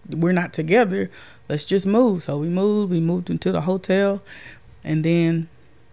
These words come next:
when he actually started working full time, what, you know, he was doing training at first, he left me. So he left me at a hotel, broke, um,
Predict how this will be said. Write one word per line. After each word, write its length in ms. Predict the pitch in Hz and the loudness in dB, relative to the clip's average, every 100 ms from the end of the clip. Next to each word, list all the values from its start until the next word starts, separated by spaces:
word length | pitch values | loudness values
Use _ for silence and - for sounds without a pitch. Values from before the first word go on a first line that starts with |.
| - | -10
when 140 | - 160 | 0 2
he 160 | 180 - | 2 2
actually 360 | 170 - 170 | -2 -2 -4
started 420 | 170 - 156 185 160 | -4 0 2 2 2
working 640 | 156 165 190 202 196 202 - - - - | 2 2 0 -2 -4 -4 -10 -20 -20 -6
full 240 | 220 214 | 0 0
time, 480 | 208 214 214 220 220 | 0 -4 -2 -2 -4
what, 180 | 160 156 - | -4 -6 -4
you 100 | 170 | -2
know, 280 | 165 160 - | -2 -2 -6
he 240 | - 175 160 | -2 -2 -2
was 120 | 170 | -2
doing 180 | 160 180 | 0 0
training 400 | 156 180 190 196 | 0 -2 -2 -4
at 80 | 180 | -6
first, 340 | - 196 220 - - - - - - | -4 -4 -6 -10 -20 -20 -20 -20 -10
he 120 | - | -2
left 300 | 214 233 247 | 0 0 -2
me. 220 | 180 165 160 - - - - - | -6 -6 -10 -18 -20 -20 -20 -10
So 100 | 147 | -4
he 120 | 165 | 0
left 300 | 180 180 180 | 4 4 2
me 280 | 185 190 196 | 0 0 -2
at 140 | - 160 | -2 -2
a 60 | |
hotel, 680 | 156 196 - 190 185 190 185 - - - - | 0 -2 2 4 4 2 -4 -10 -20 -16 -4
broke, 520 | 160 170 202 - - - - - - - - - | 2 2 2 -4 -20 -20 -20 -20 -20 -20 -20 -12
um, 600 | - 165 165 165 160 160 | -2 0 2 2 0 -4